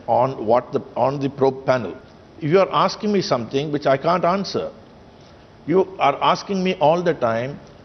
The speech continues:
about this, uh, probe panel, did they do it, how many meetings, did they consider it? I,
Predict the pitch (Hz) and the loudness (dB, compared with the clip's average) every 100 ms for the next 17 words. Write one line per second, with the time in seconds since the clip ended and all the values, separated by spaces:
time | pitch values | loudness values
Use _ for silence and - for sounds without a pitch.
0 | - - 127 127 165 180 175 - 127 147 | -20 -2 0 2 2 0 -4 -18 -4 -2
1 | 160 - - - - - - 143 - 160 | -2 -4 -10 -14 -16 -14 0 0 4 4
2 | 175 170 135 127 127 127 - - - - | 4 2 0 4 2 2 -6 -18 -20 -4
3 | 135 151 151 151 135 135 135 - 131 156 | 0 2 2 4 6 6 4 2 0 0
4 | 151 139 131 127 127 131 127 143 143 151 | -2 0 -2 0 -2 -2 -2 -2 4 4
5 | 139 139 135 135 131 - - - - 220 | 4 -2 -2 0 2 2 -2 -12 -2 -2